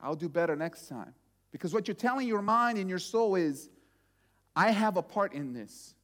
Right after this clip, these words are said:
and I can do something about it." How many of you have, have, have, have heard the excuse, "You know, you know, my job, it, it's not that great 'cause of my coworkers"? We've all had <laughs> problems with coworkers in the work environment. It might be true. It's, it's,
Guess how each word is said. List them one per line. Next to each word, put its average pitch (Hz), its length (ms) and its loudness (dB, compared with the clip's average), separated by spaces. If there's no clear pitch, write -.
and 156 120 -2
I 180 100 2
can 208 180 -2
do 180 160 -2
something 185 420 -4
about 156 380 0
it." - 60 -20
How 202 100 4
many 240 200 0
of 240 60 4
you 233 60 6
have, 202 260 2
have, 202 180 0
have, 208 180 -2
have 185 180 -6
heard 196 360 2
the 196 100 2
excuse, 196 440 -4
"You 202 80 -4
know, 214 140 2
you 208 140 6
know, 208 160 2
my 190 200 -2
job, 190 480 2
it, 160 140 -2
it's 156 140 -12
not 175 220 -4
that 175 160 2
great 165 280 -4
'cause 156 200 -6
of 160 60 -6
my 160 100 -4
coworkers"? 151 720 -6
We've 190 180 -4
all 190 280 4
had 170 560 -2
<laughs> - 20 -20
problems 151 520 0
with 156 240 -4
coworkers 165 640 0
in 156 100 -4
the 156 80 0
work 165 300 -2
environment. 151 480 0
It 214 60 0
might 240 220 4
be 240 140 0
true. 247 440 0
It's, 165 260 -4
it's, 180 200 -6